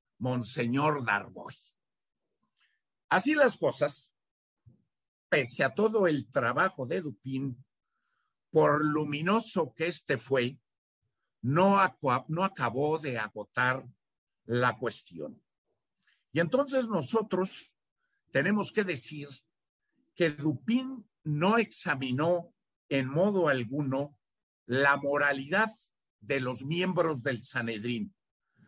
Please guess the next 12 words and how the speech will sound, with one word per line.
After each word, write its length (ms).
absolutamente 1500
desconocidos 1160
para 320
él. 300
Y 120
tampoco 640
Dupin 580
revisó 1080
el 240
programa 720
de 120
Jesús 760